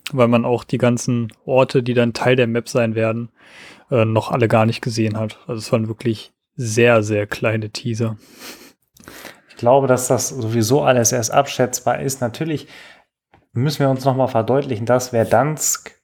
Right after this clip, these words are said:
Speaker 2: egal in welcher Form jetzt, äh, vor vierundachtzig oder jetzt die vierundachtziger Version, extrem gute Battle Royale Maps waren beziehungsweise sind.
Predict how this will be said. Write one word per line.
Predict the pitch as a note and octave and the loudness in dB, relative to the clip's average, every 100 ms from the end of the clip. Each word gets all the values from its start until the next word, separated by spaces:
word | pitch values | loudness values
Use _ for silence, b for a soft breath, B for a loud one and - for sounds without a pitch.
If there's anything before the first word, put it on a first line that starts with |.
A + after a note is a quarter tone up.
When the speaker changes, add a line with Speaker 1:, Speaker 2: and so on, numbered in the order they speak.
| _ _ _ - | _ _ _ -8
Speaker 2:
egal | A#2 A2+ C3 | 0 4 4
in | C#3+ A#2 | 4 2
welcher | B2 B2+ A2+ | 2 2 0
Form | - C#3+ B2+ | 2 2 2
jetzt, | A#2+ - - - - | -2 -6 -12 -14 -2
äh, | B2 A#2 A#2 A#2 A2+ | 2 2 2 0 -4
vor | A#2+ - D#3 | -10 0 0
vierundachtzig | D3+ C#3 C3+ C#3+ C#3 - B2+ | 2 0 0 0 -2 -4 -6
oder | B2 | -4
jetzt | A#2 C3+ - | -4 -4 -6
die | |
vierundachtziger | A#2 A#2+ C#3 - C3+ A#2+ | -4 -2 -2 -4 -4 -4
Version, | A#2+ B2 B2 - B B B B | -4 -2 -4 -6 B B B B
extrem | C3 - - D#3 D3 | -6 -4 0 2 2
gute | B2 C#3 C3+ C3+ C3 - _ _ - _ | 0 -2 2 0 0 -10 _ _ -20 _
Battle | B2 B2+ | 0 0
Royale | A#2 A#2 A2+ A#2+ | 0 2 2 2
Maps | G2+ F#2 - - _ _ | -2 -6 -12 -16 _ _
waren | G2 G#2+ B2+ D3 C3 | -2 0 2 0 -2
beziehungsweise | B2 C3 A#2 A#2+ G#2 G2+ | -4 -6 -4 -2 -2 -2
sind. | A2 G2 | -2 -2